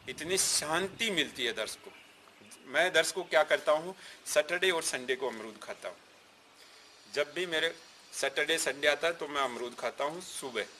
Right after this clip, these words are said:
और वही मेरा टाइम है दर्शकों, आठ से दस के बीच में अमरूद खाता हूँ सेंधा नमक लगाकर। और दर्शकों आप खाकर देख लीजिए, आपका पेट शानदार हो जाएगा,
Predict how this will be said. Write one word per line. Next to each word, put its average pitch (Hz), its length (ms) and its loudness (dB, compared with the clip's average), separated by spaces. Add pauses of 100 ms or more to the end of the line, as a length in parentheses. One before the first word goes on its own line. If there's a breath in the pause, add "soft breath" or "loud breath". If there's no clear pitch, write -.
(180)
और 139 360 4
वही 196 300 2
मेरा 165 280 8
टाइम 135 320 6
है 131 80 0
दर्शकों, 127 440 0
आठ 123 200 2
से - 140 -4 (100)
दस 123 300 0
के 139 100 -4
बीच 110 260 -10
में 123 140 -6
अमरूद 110 300 -8
खाता 120 320 -6
हूँ 147 200 -4
सेंधा 120 400 -4
नमक 107 360 -8
लगाकर। - 1000 -6
और 127 100 -2
दर्शकों 143 360 -2 (300 loud breath)
आप 117 220 0
खाकर 123 320 -2
देख 135 240 -2
लीजिए, 160 400 -6 (300)
आपका 113 340 -2
पेट 127 300 -2
शानदार 135 540 4
हो 165 120 6
जाएगा, 170 320 6